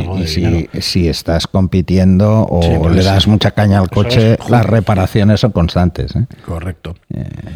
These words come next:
Speaker 2: los neumáticos, sobre todo. <laughs>
Speaker 1: Así que bueno, este apartado pues lo vemos un poco a medias, ¿no? Pero bueno, no es una mala razón tampoco
Speaker 2: Ujú.
Speaker 1: de,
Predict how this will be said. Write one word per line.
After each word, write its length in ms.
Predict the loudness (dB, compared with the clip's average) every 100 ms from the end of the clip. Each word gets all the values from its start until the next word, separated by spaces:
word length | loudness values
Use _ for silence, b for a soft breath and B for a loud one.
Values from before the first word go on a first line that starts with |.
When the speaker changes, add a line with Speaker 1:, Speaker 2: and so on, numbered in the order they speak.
| -6
Speaker 2:
los 180 | -2 -2
neumáticos, 500 | -2 -2 -2 -4 -2
sobre 200 | 0 0
todo. 180 | -2 -2
<laughs> 1000 | -2 -4 -8 -4 -2 -2 _ -20 -20 -8
Speaker 1:
Así 260 | -8 -6
que 120 | -4 -2
bueno, 260 | -2 -4 -6
este 380 | -6 -4 -2 -2
apartado 380 | -2 -4 -4 -4
pues 120 | -4
lo 80 | -4
vemos 240 | -4 -6
un 120 | -6
poco 320 | -6 -6 -6 -8
a 80 |
medias, 500 | -8 -10 -12 -14 -18 _ _
¿no? 220 | -14 -14 -14 -14
Pero 240 | -10 -8
bueno, 240 | -8 -10 -10
no 260 | -8 -6
es 100 | -6
una 140 | -6 -8
mala 220 | -10 -10
razón 300 | -12 -14 -16
tampoco 380 | -16 -20 -12 -6
Speaker 2:
Ujú. 200 | -2 -2
Speaker 1:
de, 260 | -4 -8